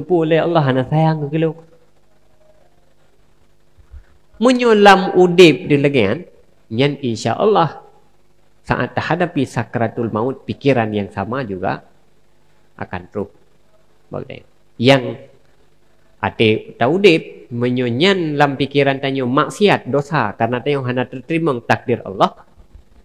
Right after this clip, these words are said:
maka menyonyan teruk lam pikiran saat sakratul maut, berarti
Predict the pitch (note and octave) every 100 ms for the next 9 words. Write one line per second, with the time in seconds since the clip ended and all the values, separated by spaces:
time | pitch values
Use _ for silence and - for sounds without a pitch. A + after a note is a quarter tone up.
0 | - G#2 - B2 A#2+ G#2+ G#2 G#2 G2+ F3
1 | G#3+ - G#3 E3+ E3+ E3+ E3+ F3 D#3+ D3
2 | D3 D3 D3 - C#3 - B2 - A#2+ G#3
3 | B3+ A3+ - - - - _ - G#2+ B2+
4 | C3